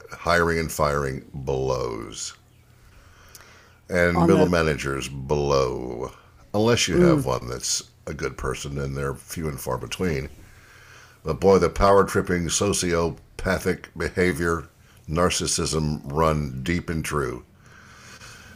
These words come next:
Speaker 1: Makes a lot of people miserable, and I don't know how these asswipes keep their job, but they do. Because they figured out some kind of scam to convince their superiors, who may or may not be,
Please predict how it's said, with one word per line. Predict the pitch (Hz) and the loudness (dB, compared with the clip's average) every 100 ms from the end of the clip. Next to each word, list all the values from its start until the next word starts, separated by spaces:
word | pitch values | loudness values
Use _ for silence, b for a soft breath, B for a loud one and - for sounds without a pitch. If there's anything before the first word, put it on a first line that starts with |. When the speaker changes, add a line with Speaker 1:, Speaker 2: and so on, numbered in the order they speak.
| 78 | 0
Speaker 1:
Makes | 87 - | 0 2
a | - | 4
lot | 95 | 4
of | 95 | 4
people | 98 95 | 2 2
miserable, | 95 107 104 80 87 78 87 87 87 - | 6 6 6 4 0 4 6 6 4 2
and | 82 78 76 - | 0 0 0 -2
I | |
don't | 90 85 | 0 0
know | 85 | -2
how | - 98 95 | 0 2 4
these | 85 82 76 | 4 2 -2
asswipes | 82 85 80 82 80 78 - | 0 2 0 0 0 0 -4
keep | - 87 | -6 -6
their | - 76 | -4 -4
job, | 69 65 62 - - | -2 -2 -2 -4 -8
but | 80 - | -6 -2
they | 90 | 0
do. | 120 117 90 - - - - - B B B B B - | 4 6 4 2 -12 -20 -20 -20 B B B B B -16
Because | 67 71 67 | -8 -4 0
they | 80 80 | 2 2
figured | - 98 90 | 0 0 4
out | 87 85 | 4 4
some | - 104 | 2 0
kind | 87 80 | 2 2
of | 78 | 2
scam | - 82 80 78 - - - B B B B B - | 0 2 2 2 -4 -18 -20 B B B B B -10
to | 82 | -4
convince | 90 82 87 92 - 78 | -2 2 4 4 4 0
their | 80 101 | 4 4
superiors, | 92 87 85 80 78 76 76 - - - - | 4 2 2 2 4 2 2 -2 -6 -14 -10
who | 85 | -6
may | 78 85 | 0 2
or | 80 | 2
may | 76 76 | 2 2
not | 87 90 | 4 4
be, | 65 71 71 | 2 -2 -2